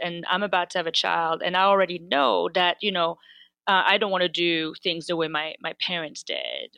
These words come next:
or, um, parents who are struggling with their children, or again, non-parents, but people who are feeling stuck. And,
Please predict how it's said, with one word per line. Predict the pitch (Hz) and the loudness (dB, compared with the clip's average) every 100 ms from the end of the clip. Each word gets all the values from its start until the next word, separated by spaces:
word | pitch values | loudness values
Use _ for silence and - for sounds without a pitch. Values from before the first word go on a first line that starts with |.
| - | -8
or, | 180 180 175 170 165 165 _ _ _ _ _ | -2 0 2 0 -2 -6 _ _ _ _ _
um, | 190 175 196 98 - _ _ _ _ _ _ - | -4 -4 -6 -16 -20 _ _ _ _ _ _ 0
parents | 208 190 - | 2 2 -2
who | 190 | 0
are | 196 220 | 4 4
struggling | - 180 175 170 | 2 0 0 -4
with | 165 | -4
their | 165 | -4
children, | 180 - 175 165 165 165 | -2 -2 -2 -2 -4 -4
or | 190 196 | -2 0
again, | 220 226 196 | 0 0 0
non-parents, | 214 226 - - 175 165 | 2 0 0 -4 -4 -6
but | 180 - | -10 -10
people | 220 220 | -10 -6
who | 202 | -2
are | 196 | -2
feeling | - 185 160 | -2 -6 -6
stuck. | - - 165 - | -8 -4 -2 -4
And, | 180 | -10